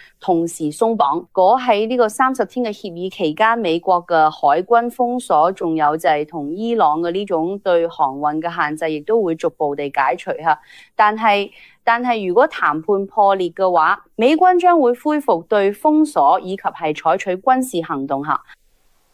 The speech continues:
呢個係我哋睇到一個最新嘅消息。另外呢，亦都有消息透露話，而家白宮認為目前嘅談判進展仲係比較順利嘅，預計呢，未來嘅四十八小時內將會收到伊朗對協議中嘅幾個關鍵點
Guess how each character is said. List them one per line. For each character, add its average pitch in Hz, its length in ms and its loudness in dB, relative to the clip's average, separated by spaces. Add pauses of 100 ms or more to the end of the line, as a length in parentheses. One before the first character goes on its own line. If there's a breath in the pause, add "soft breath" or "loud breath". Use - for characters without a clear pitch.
(580)
呢 269 120 0
個 254 80 4
係 202 160 2
我 175 80 2
哋 175 80 -2
睇 175 160 -2
到 180 140 0
一 196 80 0
個 175 220 2
最 165 200 -4
新 185 140 -4
嘅 185 120 -2
消 170 160 -10
息。 175 300 -4
另 240 140 0
外 240 120 4
呢， 269 160 6
亦 220 60 2
都 254 100 4
有 233 140 6
消 247 160 -4
息 240 160 0
透 202 220 0
露 175 120 2
話， 170 220 2 (260 loud breath)
而 180 120 -6
家 277 180 4
白 262 140 2
宮 262 280 0
認 208 180 -2
為 170 120 2
目 175 180 -2
前 175 200 -8
嘅 190 80 -4
談 165 260 -2
判 190 160 -8
進 190 180 -6
展 190 240 -4
仲 175 240 -2
係 170 240 -4
比 156 220 0
較 190 220 2
順 160 340 -4
利 151 180 0
嘅， 160 220 4 (300 loud breath)
預 233 120 2
計 254 220 4
呢， 285 180 0
未 208 140 -2
來 170 180 2
嘅 202 140 -8
四 214 220 0
十 208 140 -2
八 202 200 0
小 196 220 -6
時 185 180 -6
內 165 320 2
將 226 220 -6
會 190 80 -4
收 214 200 0
到 180 160 -2
伊 202 140 -6
朗 175 260 0
對 180 160 -2
協 180 200 -8
議 180 160 -8
中 233 200 -2
嘅 185 160 -2
幾 170 260 -2
個 220 100 0
關 262 420 0
鍵 165 240 -2
點 151 160 -2